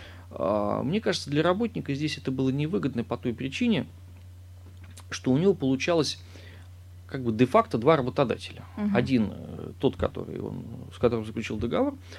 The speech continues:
Speaker 1: а другой, на котором он работает фактически. И чисто экономически получается так, что оба эти работодателя, они получали какой-то, м, ну, скажем так, процент от,
Speaker 2: Мгм.
Speaker 1: э,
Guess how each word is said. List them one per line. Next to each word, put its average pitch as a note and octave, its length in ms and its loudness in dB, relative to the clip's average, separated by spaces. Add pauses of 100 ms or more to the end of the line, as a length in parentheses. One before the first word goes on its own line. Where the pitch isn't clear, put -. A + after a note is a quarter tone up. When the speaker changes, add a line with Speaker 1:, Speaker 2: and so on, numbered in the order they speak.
(340)
Speaker 1:
а C#3 80 2
другой, F#3+ 280 2
на F3 80 2
котором D#3 260 4
он C#3 40 0
работает C#3 300 2
фактически. - 720 -4 (640)
И B2 540 4
чисто G3 300 0
экономически G#3+ 580 2
получается E3 540 -2
так, - 200 -2
что E3 220 -2 (640)
оба D3+ 260 10
эти B2 140 2
работодателя, C#3+ 580 0
они F#3+ 140 0
получали D#3 500 0
какой-то, D3 540 0
м, A2 880 -2
ну, B2 60 0
скажем A2+ 320 -2
так, - 120 -4
процент F3 640 0
от, C3+ 140 2
Speaker 2:
Мгм. G#3 140 0 (400)
Speaker 1:
э, F2 40 -6